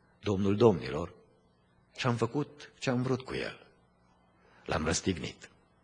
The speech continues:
Dar, frați și surori, doamnelor și domnilor, Marele Împărat Iisus Hristos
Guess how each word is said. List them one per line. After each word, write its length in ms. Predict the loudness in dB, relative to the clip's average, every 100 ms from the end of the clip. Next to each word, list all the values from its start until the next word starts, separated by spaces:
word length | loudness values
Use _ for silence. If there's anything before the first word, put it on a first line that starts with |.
| _ _ _ _ _ _ _ _ _ -20 -8
Dar, 100 | 4
frați 200 | 6 8
și 80 |
surori, 360 | 6 6 8 8
doamnelor 340 | 6 6 2
și 120 | 2 4
domnilor, 500 | 4 4 2 0 -4 -20 -20 _ _ _ _ -20 -20 -20 -20 -20 _ _ _ _
Marele 380 | 8 12 12 10
Împărat 340 | 6 6 6
Iisus 260 | 4 -2 -2
Hristos 720 | -2 2 4 4 2 -2 -6